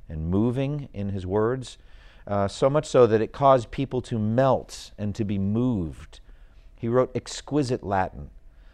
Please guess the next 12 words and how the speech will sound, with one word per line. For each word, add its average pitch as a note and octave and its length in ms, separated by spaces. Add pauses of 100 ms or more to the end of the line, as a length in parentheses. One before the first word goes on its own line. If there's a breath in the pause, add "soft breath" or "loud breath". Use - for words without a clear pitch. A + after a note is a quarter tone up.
(160)
Bernard B2 320
McGinn A#2 400
said, F2 500
"Among A2+ 400
Latin D3 460
authors A#2 480
of F#2+ 100
the G2 60
Middle A2 260
Ages, F#2 300
Bernard A#2 440
might A2+ 280